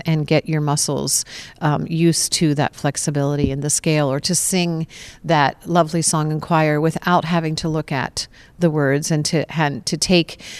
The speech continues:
um, the risk at a concert of, "No, I've memorized the words, and I now know I'm gonna be able to stand up there and sing it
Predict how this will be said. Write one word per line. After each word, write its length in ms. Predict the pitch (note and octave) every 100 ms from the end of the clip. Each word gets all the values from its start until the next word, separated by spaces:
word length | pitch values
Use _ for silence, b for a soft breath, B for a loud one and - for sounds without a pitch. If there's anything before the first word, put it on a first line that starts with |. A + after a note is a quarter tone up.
| B -
um, 360 | E3 D#3 D#3 E3+
the 100 | F3+
risk 320 | F#3 F#3 -
at 100 | E3
a 60 | D#3
concert 540 | - G3 G3+ G3 E3
of, 420 | D3+ D#3+ D#3 D3
"No, 220 | F#3+ G3 G#3
I've 160 | E3
memorized 520 | F#3 G3+ G#3+ G#3 G3 -
the 80 |
words, 520 | F3+ G3 A#3+ D4 - -
and 160 | E3 D3+
I 120 | D3
now 260 | D#3 E3 G#3+
know 100 | G3
I'm 100 | E3
gonna 160 | D#3+
be 160 | D#3 D3+
able 220 | D#3 E3
to 240 | D#3+ D3 -
stand 340 | - - F3+
up 160 | F#3 -
there 300 | E3 D3 D3
and 220 | D#3 D3+ D3
sing 320 | - B3+ A3+
it 340 | D3 - -